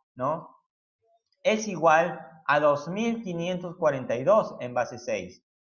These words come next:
Solo que seiscientos treinta y ocho ahora está en base diez. ¿Sí? Seiscientos treinta y ocho está en base diez, ¿no?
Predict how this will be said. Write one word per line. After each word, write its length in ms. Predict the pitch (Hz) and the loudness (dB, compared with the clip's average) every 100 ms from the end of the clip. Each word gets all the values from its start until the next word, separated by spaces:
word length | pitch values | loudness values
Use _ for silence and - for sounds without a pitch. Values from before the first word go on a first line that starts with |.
| _ _ _ _ _ | _ _ _ _ _
Solo 320 | _ 175 214 214 | _ 2 4 2
que 140 | 170 | -2
seiscientos 460 | 151 143 170 185 185 | -2 -4 -2 -2 -2
treinta 220 | 175 147 | -2 -2
y 60 | |
ocho 240 | 151 151 - 127 | -2 -2 0 4
ahora 260 | 135 156 | 6 6
está 180 | 143 151 | 2 -4
en 80 | 143 | 0
base 240 | 139 135 | 0 0
diez. 420 | 127 135 107 - - _ _ _ _ _ _ _ _ _ _ | -4 -2 -4 -8 -20 _ _ _ _ _ _ _ _ _ _
¿Sí? 440 | 131 160 - _ _ | -10 -10 -12 _ _
Seiscientos 520 | 139 135 185 190 202 | -2 0 0 0 0
treinta 200 | 196 180 | 2 2
y 80 | 165 | 4
ocho 180 | 180 170 | 2 0
está 140 | 175 | 0
en 60 | 175 | 2
base 240 | 180 180 | 2 2
diez, 360 | 165 170 170 - - _ _ _ _ _ | 4 4 2 -6 -16 _ _ _ _ _
¿no? 340 | 131 151 - | 0 2 2